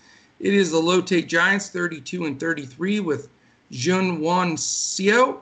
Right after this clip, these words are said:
against Jae Woon Kim, the lefty, oh and two with a four forty-eight for the thirty-eight and thirty-one Kiwoom Heroes. So this game has definitely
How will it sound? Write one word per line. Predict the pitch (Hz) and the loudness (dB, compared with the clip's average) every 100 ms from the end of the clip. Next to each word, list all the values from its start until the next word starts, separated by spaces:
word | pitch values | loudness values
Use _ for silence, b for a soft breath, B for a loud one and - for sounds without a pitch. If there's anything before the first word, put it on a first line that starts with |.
| - | -10
against | 147 143 156 147 - - _ _ _ _ _ _ 120 | -10 -6 -6 -4 -10 -14 _ _ _ _ _ _ -14
Jae | 120 160 180 196 196 _ | -6 -2 -2 -2 -6 _
Woon | 127 131 180 190 180 - | -18 -6 -4 -2 -4 -8
Kim, | - 208 240 285 - b b | -4 0 0 -2 -8 b b
the | - | -12
lefty, | 151 156 196 - 233 226 - | -2 0 0 -2 -6 -6 -4
oh | 180 202 | 0 2
and | 202 180 | 2 -2
two | - 208 214 | -2 -4 -2
with | 196 | -4
a | 135 | -6
four | - 180 175 | -4 -2 -2
forty-eight | - 175 170 170 165 180 202 - b b b _ | -2 0 0 0 0 -2 -2 -10 b b b _
for | - - 220 214 | -10 2 4 6
the | 196 165 | 4 -2
thirty-eight | 123 202 214 202 190 202 | -2 0 0 0 0 -4
and | 135 | -6
thirty-one | 180 165 160 160 147 | -6 -6 -4 -2 -4
Kiwoom | 135 175 156 151 135 123 | -6 -4 0 0 0 0
Heroes. | 180 196 127 - - - b b b b b | 4 4 2 -4 -16 -20 b b b b b
So | - - 139 135 - - | -10 -4 -2 -2 -6 -6
this | 170 254 - | -2 0 -2
game | - 170 165 156 - 131 | -2 -2 0 -4 -8 -10
has | 143 135 127 | -6 -4 -4
definitely | 117 156 170 170 165 156 151 151 143 | -4 -2 -2 -2 -8 -8 -6 -6 -6